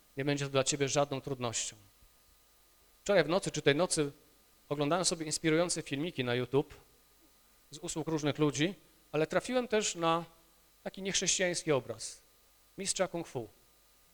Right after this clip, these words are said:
Nie, nie Bruce Lee, współczesny. I ten człowiek właśnie ubrany był w garnitur i czarne takie lakierkowate buty. I otoczony był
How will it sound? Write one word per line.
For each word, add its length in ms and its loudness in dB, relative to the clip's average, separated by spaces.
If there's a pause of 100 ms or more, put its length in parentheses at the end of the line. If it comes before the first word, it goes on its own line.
(380)
Nie, 140 -8
nie 140 2
Bruce 280 -6
Lee, 140 -10 (220)
współczesny. 640 -6 (600)
I 80 -8
ten 180 2
człowiek 360 -2
właśnie 300 2
ubrany 340 0
był 100 0
w 60 -4
garnitur 460 -2 (560)
i 60 -12
czarne 380 0
takie 300 2
lakierkowate 640 2
buty. 260 -10 (920)
I 40 -2
otoczony 420 2
był 180 8